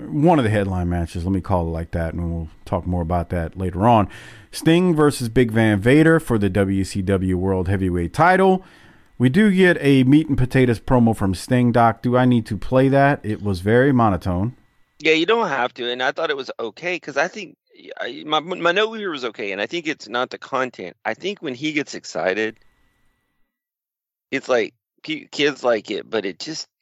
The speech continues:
Speaker 2: when he gets too excited, he loses the plot. And so I think he's actually better in these scenarios where he doesn't say anything of any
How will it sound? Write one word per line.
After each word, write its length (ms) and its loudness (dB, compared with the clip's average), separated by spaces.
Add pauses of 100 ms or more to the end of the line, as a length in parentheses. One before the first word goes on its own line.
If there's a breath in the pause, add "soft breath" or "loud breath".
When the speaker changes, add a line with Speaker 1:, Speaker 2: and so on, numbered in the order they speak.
(280)
Speaker 2:
when 120 -6
he 120 -14
gets 200 -6
too 160 -16
excited, 520 -6
he 220 -18
loses 760 -12 (160)
the 80 -18
plot. 460 -4 (640)
And 120 -4
so 120 2
I 60 2
think 220 -4
he's 340 -14 (160)
actually 380 -4 (240)
better 400 -2
in 120 -12
these 200 -14
scenarios 960 -8 (540)
where 120 2
he 60 2
doesn't 240 2
say 260 -4
anything 400 -6
of 120 -4
any 320 -6